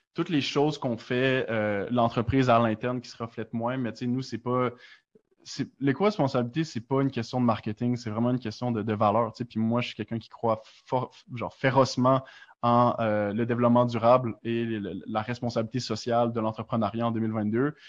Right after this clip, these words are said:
Donc, il fallait que je le fasse de cette façon-là. Donc, tu sais, même à l'interne, tu sais, on est, euh,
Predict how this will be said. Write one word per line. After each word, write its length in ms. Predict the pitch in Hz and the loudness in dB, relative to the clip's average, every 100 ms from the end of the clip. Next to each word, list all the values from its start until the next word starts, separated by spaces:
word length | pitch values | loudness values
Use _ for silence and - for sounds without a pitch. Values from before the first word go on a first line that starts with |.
| - - - | -20 -20 -8
Donc, 320 | 127 123 - | -4 -4 -6
il 80 | - | -4
fallait 260 | - 120 131 | 0 2 0
que 60 | |
je 80 | 123 | -2
le 80 | 113 | 0
fasse 160 | 123 | 0
de 60 | 123 | 0
cette 120 | 117 | -4
façon-là. 460 | 113 107 104 104 123 | -4 -4 -4 -6 -4
Donc, 200 | 107 104 | -6 -6
tu 100 | 123 | -4
sais, 40 | |
même 280 | 113 117 123 | 0 2 2
à 100 | 123 | 2
l'interne, 640 | 117 110 120 120 123 110 | 2 0 -2 -4 -4 -6
tu 200 | 101 - | -10 -10
sais, 40 | 117 | -10
on 400 | 107 104 98 104 | -8 -12 -12 -8
est, 160 | 104 | -6
euh, 160 | 104 | -6